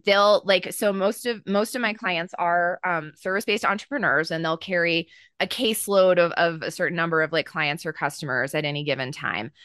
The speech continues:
And they're always freaked out about how they're gonna, like, find more people, find more people, find more people, find more people. I'm like, "Well, how many people do you need?" And they're like, "Well, I'm, I'm, I'm fully booked with ten clients at a time."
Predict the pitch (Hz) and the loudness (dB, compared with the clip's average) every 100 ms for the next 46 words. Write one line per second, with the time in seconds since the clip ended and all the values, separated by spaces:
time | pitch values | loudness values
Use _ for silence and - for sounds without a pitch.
0 | - _ - 196 190 190 - 175 196 190 | -20 _ -4 0 0 0 -2 0 2 4
1 | - 185 214 233 - - 214 214 - 240 | 2 0 0 -6 -12 -8 -6 -6 -2 0
2 | 359 185 151 - 185 196 175 165 - 185 | 4 6 4 2 0 4 4 4 2 -2
3 | 185 196 190 185 160 - 151 156 170 160 | 0 -2 -4 -4 -6 -4 0 0 0 -2
4 | 151 151 165 135 - 147 156 143 160 147 | -2 -2 -4 -4 -2 -2 0 -2 -4 -8
5 | 135 143 139 131 160 139 131 135 123 117 | -6 -4 -4 -4 -6 -8 -6 -4 -4 -6
6 | - - 78 123 - 175 208 233 254 - | -8 -10 -8 -8 -6 -4 -2 -2 -4 -6
7 | 202 202 175 165 151 196 359 131 147 - | -8 -8 -8 -8 -8 -8 -8 -8 -10 -16
8 | _ _ _ - 202 202 190 190 185 185 | _ _ _ -4 0 0 2 2 2 2
9 | - 180 180 - 185 - 226 226 190 - | 0 0 -2 -2 -2 -2 -2 0 -2 -4
10 | 170 - - 175 165 156 131 123 - 131 | -10 -6 -4 -4 -4 -2 0 -2 -4 -6
11 | - - 62 - | -4 -6 -6 -8